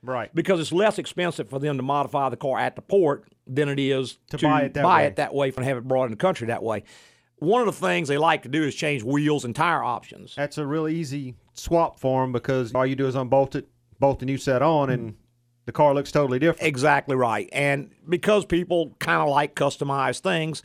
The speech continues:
Speaker 2: they can sell those cars generally for a premium price. I know locally they'll build what they call an L S U Tiger Edition vehicle.
Speaker 1: Uh-huh.
Speaker 2: And maybe it's painted purple and gold or, you know, has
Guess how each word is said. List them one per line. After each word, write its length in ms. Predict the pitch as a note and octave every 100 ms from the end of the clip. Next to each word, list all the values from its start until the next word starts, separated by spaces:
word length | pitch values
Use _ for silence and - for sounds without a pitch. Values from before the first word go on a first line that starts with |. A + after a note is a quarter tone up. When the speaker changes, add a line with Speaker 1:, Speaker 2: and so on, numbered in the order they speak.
| -
Speaker 2:
they 200 | D#3 E3
can 140 | D#3 C3+
sell 300 | - G#3 F#3+
those 220 | D3+ C#3
cars 400 | - D#3 C#3+ B2
generally 240 | C3 E3 C#3
for 140 | B2+
a 40 |
premium 440 | G#2+ F3 E3 C#3 A#2+
price. 440 | D#3 D#3+ D3 D3 -
I 80 | E3
know 140 | F#3+
locally 840 | C3+ C3 D3 E3+ F3+ E3 D#3 D3+ C#3+
they'll 160 | E3 F3
build 360 | D3+ G3 F#3 E3
what 80 |
they 80 | D3
call 280 | C#3+ E3 D#3
an 60 | C#3
L 140 | D#3
S 220 | D#3 C3+
U 100 | D#3
Tiger 500 | A#2+ D3 C#3+ B2+ B2 -
Edition 500 | B2 C3+ B2+ A2 G#2+
vehicle. 220 | B2+ C#3
Speaker 1:
Uh-huh. 200 | C#3+ C#3+ - _ _ _ _ -
Speaker 2:
And 340 | F3 E3 D#3 F3
maybe 240 | F#3+ F3
it's 100 | D#3
painted 460 | - D#3+ D#3+ D3 -
purple 320 | D#3 D#3 D#3
and 160 | D3
gold 560 | C#3 C#3 C3+ C3+ C#3+ C#3
or, 320 | B2+ B2 A#2+
you 160 | C3 D3+
know, 80 | C3+
has 480 | D3 D3 A#2 -